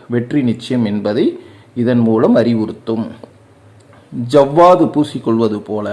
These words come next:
கனவு வந்தால் உங்களிடம் ஒரு பெண் நட்பாக பழகுவதை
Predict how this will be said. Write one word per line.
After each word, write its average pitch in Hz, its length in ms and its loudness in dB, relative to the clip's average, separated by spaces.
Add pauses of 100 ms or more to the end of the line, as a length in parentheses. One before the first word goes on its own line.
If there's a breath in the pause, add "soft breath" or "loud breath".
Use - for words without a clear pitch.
(520 loud breath)
கனவு 131 400 2
வந்தால் 107 560 0 (140)
உங்களிடம் 127 760 2
ஒரு 110 200 0
பெண் 127 280 -4 (120)
நட்பாக 123 540 2
பழகுவதை 113 580 0